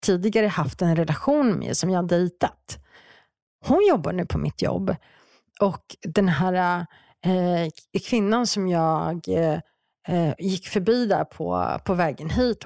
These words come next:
hon kollade in mig jättemycket och flörtade med mig. Och den här optiken, du vet, när jag skulle sitta och liksom, när hon skulle prova ut mina glasögon, hon kom så himla nära. Och jag såg att hon var riktigt tänd på mig.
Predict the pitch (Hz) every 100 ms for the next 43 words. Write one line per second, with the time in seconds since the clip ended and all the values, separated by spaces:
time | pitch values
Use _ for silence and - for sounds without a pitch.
0 | - 214 240 - 185 160 160 - 208 175
1 | 135 160 147 - 185 196 - - - 165
2 | - 196 196 165 - 175 - - - -
3 | 202 190 175 208 - - - 220 - 165
4 | 165 - - 185 180 196 202 190 - 196
5 | 180 139 - 208 _ - 185 196 - -
6 | 147 175 185 170 - 175 - 208 196 220
7 | 214 214 208 214 214 202 185 202 185 160
8 | 190 196 202 - 190 196 180 180 180 196
9 | 208 190 185 196 202 190 - - - -
10 | - 185 170 196 185 - 170 165 170 196
11 | - - 170 - 254 226 165 147 - -
12 | -